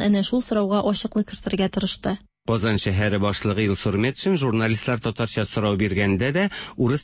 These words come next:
Speaker 2: телендә җавап бирергә тырыша дигән сүзләрне ишетергә туры килә. Бүгенге көндә Казан шәһәре түрәләре арасында телләрне белүгә килгәндә зур игътибар татарга түгел, ә инглиз теленә бирелә.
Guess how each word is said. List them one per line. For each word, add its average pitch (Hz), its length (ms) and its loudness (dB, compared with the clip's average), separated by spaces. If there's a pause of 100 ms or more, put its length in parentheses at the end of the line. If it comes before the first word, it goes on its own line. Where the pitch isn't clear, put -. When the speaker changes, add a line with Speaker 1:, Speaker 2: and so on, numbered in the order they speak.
Speaker 2:
телендә 113 400 2
җавап 110 320 2
бирергә 107 400 2
тырыша 101 480 -2
дигән 101 320 0
сүзләрне 95 480 2
ишетергә 92 480 -2
туры 90 240 0
килә. 85 300 -2 (340)
Бүгенге 113 380 2
көндә 104 340 2
Казан 98 400 0
шәһәре 98 400 0
түрәләре 92 560 2
арасында 95 640 2
телләрне 90 480 2
белүгә 90 400 2
килгәндә 143 480 2
зур 95 300 0
игътибар 92 420 -2
татарга 87 400 0
түгел, 160 320 0
ә 120 160 -2
инглиз 107 480 2
теленә 87 400 2
бирелә. 82 460 0